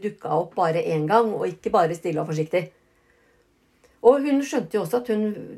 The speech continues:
trengte strategier for å holde ut smerte, for smerte ville komme, ingen vei utenom. Og det var litt morsomt også, for, for, eh, hun hadde jo en sånn,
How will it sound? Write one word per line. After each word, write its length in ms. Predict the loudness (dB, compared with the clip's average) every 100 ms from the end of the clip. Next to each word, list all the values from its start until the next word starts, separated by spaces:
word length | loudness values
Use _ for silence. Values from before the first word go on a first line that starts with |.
| -8
trengte 260 | -6 -6
strategier 640 | -10 -10 -10 -10 -4 -4 -4
for 160 | -4
å 60 | 0
holde 240 | 0 -2
ut 80 | -6
smerte, 540 | -8 -8 -10 _ -4 -4 _ _ _ -18
for 100 | -12
smerte 320 | -12 -10 -8
ville 180 | -8 -4
komme, 280 | -2 -2 -4 -10 -12 -6
ingen 260 | -6 -4
vei 140 | -4 -4
utenom. 240 | 0 -2 -2 -10 _ _ _ _ _ _ _ _ -2
Og 220 | 2 2 -2 _ _ _ _ _ _ 0
det 80 | 4
var 160 | 4
litt 140 | 2 -4
morsomt 340 | -4 -2 -2
også, 260 | -4 -2 0 0 2
for, 180 | 2 6
for, 160 | 4
eh, 760 | 4 0 -4 -4 -2 -2 0 0
hun 160 | 2 0
hadde 220 | -4 0
jo 140 | 2
en 140 | 2 2
sånn, 200 | -2